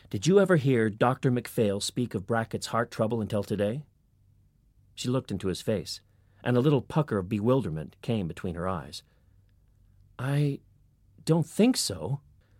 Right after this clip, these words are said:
But of course, there was never any reason why he should have mentioned it." "Why do you ask?" "Because,"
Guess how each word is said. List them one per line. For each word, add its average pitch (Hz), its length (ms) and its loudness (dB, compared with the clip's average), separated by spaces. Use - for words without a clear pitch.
But 127 80 -4
of - 80 -10
course, 202 440 2
there 160 100 6
was 123 160 6
never 127 220 6
any 98 180 -2
reason 113 360 2
why 135 400 2
he 110 100 -4
should 131 160 -4
have 139 120 0
mentioned 190 340 0
it." - 160 -18
"Why - 120 -6
do 262 80 -4
you 233 140 0
ask?" 127 400 -4
"Because," - 680 -4